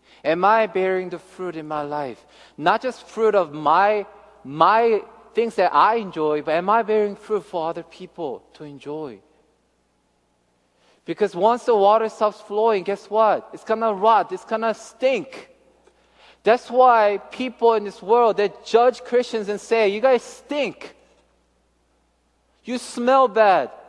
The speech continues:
Whereas Paul said, "You, you're, you're to be a fragrance to the world. Everyone should be able to smell this nice smell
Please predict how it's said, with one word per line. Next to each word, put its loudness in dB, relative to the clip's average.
Whereas 4
Paul 4
said, 0
"You, -8
you're, 2
you're -6
to -10
be -4
a 4
fragrance 0
to -18
the 4
world. 2
Everyone 2
should -8
be -4
able 0
to -14
smell 0
this -12
nice 0
smell 0